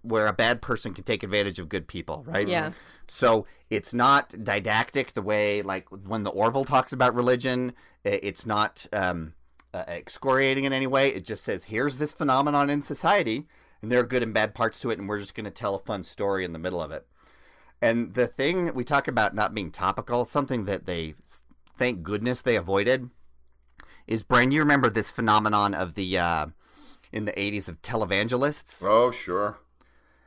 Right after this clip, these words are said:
Speaker 1: So I, uh, there probably was the temptation to make the Ardra, the devil character, kind of like, uh, an eighties televangelist type,
Speaker 3: Mm.
Speaker 1: uh, which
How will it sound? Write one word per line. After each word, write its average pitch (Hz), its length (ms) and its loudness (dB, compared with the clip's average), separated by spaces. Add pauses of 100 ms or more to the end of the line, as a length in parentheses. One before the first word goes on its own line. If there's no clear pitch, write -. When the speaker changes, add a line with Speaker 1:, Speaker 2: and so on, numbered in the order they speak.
(280)
Speaker 1:
So 127 480 2 (100)
I, 127 280 4
uh, 139 180 2
there 135 400 4 (180)
probably 156 480 2
was 139 140 2
the 127 100 -4
temptation 127 680 -2
to 120 140 -6
make 110 300 -2
the 98 460 0
Ardra, 113 460 4
the 98 80 -2
devil 101 340 0
character, 127 520 2
kind 104 260 -2
of 87 100 -4
like, 87 280 -2
uh, 85 220 0 (320)
an 101 120 -4
eighties 107 340 -2
televangelist 107 760 -2
type, 127 300 2 (360)
Speaker 3:
Mm. 90 300 -12 (320)
Speaker 1:
uh, 110 120 2
which 104 360 -2